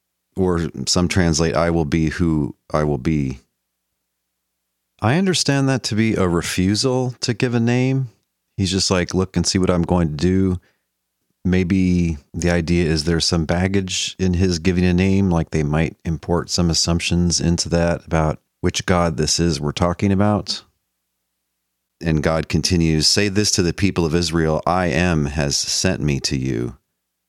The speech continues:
So the Hebrew verb here is related to, it sounds like, the name Yahweh. It's Hayah. But, um, I mean, look, properly speaking, this isn't a name of God, right?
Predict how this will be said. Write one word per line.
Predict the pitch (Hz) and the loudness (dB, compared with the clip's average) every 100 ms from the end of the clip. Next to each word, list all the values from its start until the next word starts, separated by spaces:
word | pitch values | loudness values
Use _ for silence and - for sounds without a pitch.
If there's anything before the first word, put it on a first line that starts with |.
| _ | _
So | - - 104 101 92 - _ _ | -4 0 0 0 -4 -8 _ _
the | 98 | -4
Hebrew | 98 127 117 101 | 0 0 2 2
verb | 98 104 92 | 2 0 0
here | 101 101 92 | -2 0 0
is | 85 85 76 | 0 0 0
related | 85 85 98 104 98 98 92 - | 2 2 2 0 -2 -6 -8 -4
to, | 101 95 92 85 | 0 0 0 0
it | |
sounds | - 92 95 92 | 0 0 2 2
like, | 90 87 | 0 -2
the | 82 | 0
name | 85 90 90 85 | 2 2 2 2
Yahweh. | 87 90 90 90 90 90 - _ _ _ 82 | 2 2 0 0 0 -2 -10 _ _ _ -8
It's | - - | -6 -4
Hayah. | 90 87 80 82 85 95 - - _ _ | -2 0 0 0 0 -2 -6 -20 _ _
But, | 78 92 90 - | -4 -2 -2 -2
um, | 85 85 85 80 80 76 _ - | -2 0 -2 -2 -4 -8 _ -4
I | 87 | 0
mean, | 101 | 0
look, | 98 | 0
properly | - 110 107 95 82 | -2 -2 0 0 0
speaking, | - 101 92 85 73 | -2 -2 0 0 2
this | 82 - | 0 0
isn't | 82 80 82 | -2 0 -2
a | 71 | 0
name | 78 82 78 | 0 2 2
of | 73 - | 0 -2
God, | 85 78 69 65 - - | -2 -2 -2 -4 -8 -6
right? | 71 71 | -4 -4